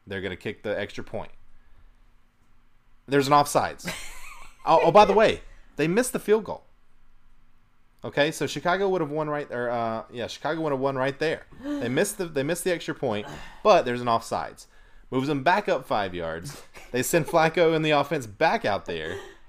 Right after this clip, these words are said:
Speaker 1: and they end up converting the two-point conversion. They go up fourteen to three. There's an in, there's a flag on Chicago's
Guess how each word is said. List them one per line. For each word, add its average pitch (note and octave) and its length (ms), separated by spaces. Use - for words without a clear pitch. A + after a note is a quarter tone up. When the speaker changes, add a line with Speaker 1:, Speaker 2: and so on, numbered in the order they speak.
Speaker 1:
and C3 180
they C#3 60
end C#3+ 100
up C3 120
converting B2+ 560
the A2+ 340
two-point A#2 380
conversion. C#3 420
They A#2+ 100
go A2 140
up G2 80
fourteen G2+ 340
to F#2+ 40
three. D#3 540
There's A#2 240
an A2+ 80
in, B2+ 260
there's A#2+ 220
a G#2 240
flag C#3 480
on A2+ 540
Chicago's C3+ 1040